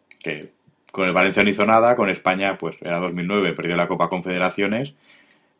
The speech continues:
y sacó muchos votos, porque no deja de ser un gran jugador, aunque a nivel de títulos, pues, no rascará nada. Entonces, claro, ahí, pues, se crea esa, yo creo que la incertidumbre es esa, ¿no? El,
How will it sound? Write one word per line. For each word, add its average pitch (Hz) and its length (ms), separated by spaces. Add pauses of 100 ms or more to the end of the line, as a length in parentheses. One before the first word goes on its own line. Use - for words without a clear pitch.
(120)
y 90 260 (120)
sacó 104 240
muchos 101 280
votos, 98 340
porque 80 340
no 92 220
deja 98 160
de 101 80
ser 104 100
un 101 60
gran 101 180
jugador, 107 480
aunque 95 240
a 87 60
nivel 92 340
de 95 380
títulos, 107 500
pues, 90 320 (160)
no 95 160
rascará 85 380
nada. 98 360 (1160)
Entonces, 110 240
claro, 120 380
ahí, 107 260
pues, 139 340
se 104 160
crea 117 240
esa, 117 460
yo 107 160
creo 135 100
que 147 60
la 135 80
incertidumbre 110 640
es - 160
esa, 73 380
¿no? 117 200
El, 95 240